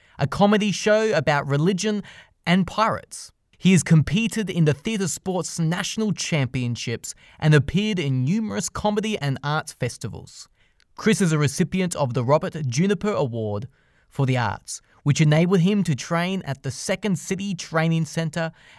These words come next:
and I O Improv Theatre.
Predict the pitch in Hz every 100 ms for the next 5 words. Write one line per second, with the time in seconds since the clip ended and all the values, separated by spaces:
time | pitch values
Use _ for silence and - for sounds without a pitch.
0 | - 139 135 160 170 180 180 165 160 165
1 | 156 151 135 - 135 123 - - 107 101
2 | 107